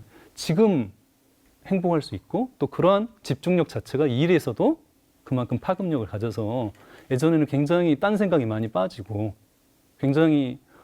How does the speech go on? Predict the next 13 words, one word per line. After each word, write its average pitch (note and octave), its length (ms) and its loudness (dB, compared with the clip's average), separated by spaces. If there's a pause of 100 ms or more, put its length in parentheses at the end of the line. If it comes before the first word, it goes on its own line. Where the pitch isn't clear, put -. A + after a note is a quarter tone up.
(160)
어, A#2 960 -8
이렇게 C3 280 -2
좀 A#2 300 -4 (420)
집중하는 E3 500 2
데 C#3+ 100 -2
좀 A#2+ 120 -4
힘이 G3+ 300 -2
좀 A2 140 -8
들었다면 A#2+ 520 -4
오티움을 E3+ 340 -2
좀 D#3 120 -2
만나고 A2+ 400 -2
나서는 B2+ 440 0